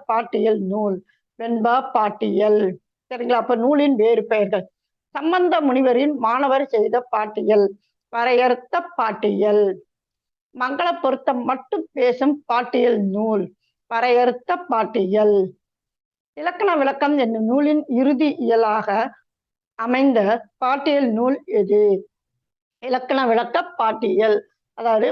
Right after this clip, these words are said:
வைத்தியநாத தேசிகர் அவர்கள் இயற்றியிருக்கின்ற நூல் அது. குட்டி தொல்காப்பியம்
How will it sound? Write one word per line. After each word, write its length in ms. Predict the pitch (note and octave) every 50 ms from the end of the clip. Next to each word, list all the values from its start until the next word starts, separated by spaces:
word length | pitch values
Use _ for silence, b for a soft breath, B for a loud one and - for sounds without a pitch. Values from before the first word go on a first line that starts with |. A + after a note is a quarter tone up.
| -
வைத்தியநாத 680 | - A#3 B3 C#4 C4+ C#4+ D4+ C4+ B3+ A#3+ A#3+ A#3 A#3+ G3+
தேசிகர் 500 | G#3 A3 A3+ A#3 - C#4 A3+ B3 B3 A#3+ A3
அவர்கள் 340 | G3+ G3+ F#3+ G#3 D4 F4+ F4+ F4+ B _ _ _ _
இயற்றியிருக்கின்ற 720 | A#3 B3 C4 B3+ B3 B3 A#3 A3 G#3 - A#3+ G#3+ G#3+ A#3+ D4+ D4 A3+
நூல் 280 | G3+ G#3+ B3 D4+ E4+ E4+ E4+ - _ _
அது. 360 | - A3 G#3+ G3 G3+ A3 G#3+ G#3+ G#3+ G3+ G3 F#3+ - _ _ _ _ _ _ _
குட்டி 280 | D#4+ C#4+ - _ G4 G#4 G#4 G#4+ -
தொல்காப்பியம் 640 | C4+ B3+ C4 B3+ C4+ C4+ C4 C4+ - B3+ C4 C#4 D4+